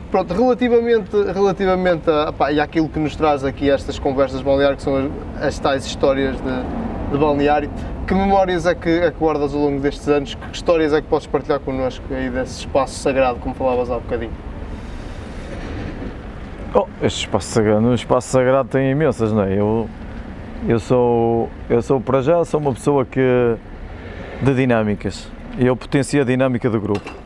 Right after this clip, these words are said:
Speaker 2: Eu, não são os jogadores que têm que se adaptar a mim, mas eu é que tenho que me adaptar ao espaço dos jogadores. Eh, com isso, o que é que eu faço? Eh,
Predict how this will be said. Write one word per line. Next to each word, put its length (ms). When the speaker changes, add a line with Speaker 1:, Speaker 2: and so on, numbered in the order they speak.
Speaker 2:
Eu, 540
não 160
são 220
os 120
jogadores 360
que 60
têm 100
que 80
se 100
adaptar 360
a 80
mim, 200
mas 200
eu 120
é 60
que 60
tenho 160
que 80
me 60
adaptar 540
ao 100
espaço 340
dos 80
jogadores. 460
Eh, 680
com 300
isso, 320
o 40
que 100
é 60
que 60
eu 80
faço? 680
Eh, 640